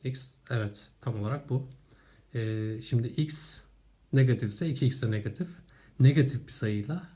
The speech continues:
y ar-, y eksi beşi çarpmışız. Yine negatif bir şey elde etmişiz. Demek ki bu pozitif olmalı. Y eksi beş pozitiftir. Çünkü bu negatif olsa eğer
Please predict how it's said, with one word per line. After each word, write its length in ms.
y 180
ar-, 540
y 160
eksi 280
beşi 200
çarpmışız. 720
Yine 220
negatif 380
bir 60
şey 240
elde 160
etmişiz. 540
Demek 200
ki 100
bu 260
pozitif 340
olmalı. 380
Y 120
eksi 280
beş 240
pozitiftir. 520
Çünkü 280
bu 160
negatif 380
olsa 260
eğer 340